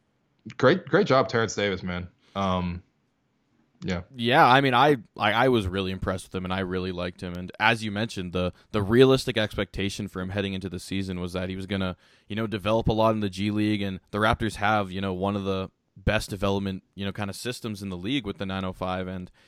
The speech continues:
Speaker 2: you know, I thought just like Fred and just like Pascal and Poeltl and DeLon in their, you know, beginning stages, that he would develop a lot in the G League. But then obviously, as we, uh, i-, it's been a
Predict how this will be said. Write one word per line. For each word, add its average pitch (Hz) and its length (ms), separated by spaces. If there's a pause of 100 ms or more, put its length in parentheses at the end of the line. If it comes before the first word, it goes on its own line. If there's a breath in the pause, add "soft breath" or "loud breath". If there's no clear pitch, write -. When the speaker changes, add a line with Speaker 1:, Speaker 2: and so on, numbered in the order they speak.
(320 soft breath)
Speaker 2:
you - 80
know, 98 140
I 98 80
thought 98 320
just 110 240
like 104 140
Fred 113 400
and 104 80
just 98 180
like 95 140
Pascal 98 640
and 92 160
Poeltl 98 340
and 92 100
DeLon 92 440 (260 soft breath)
in 92 200
their, 113 200
you 107 100
know, 95 120
beginning 95 420
stages, 92 520
that 90 280 (320 soft breath)
he 127 160
would 139 120
develop 131 320
a 127 40
lot 123 320 (160)
in 113 220
the 107 160
G 98 180
League. 139 260
But 110 180
then 107 260 (240 soft breath)
obviously, 104 560 (560)
as 104 240
we, 104 120
uh, 101 200
i-, - 100 (180)
it's - 200
been 110 140
a 101 100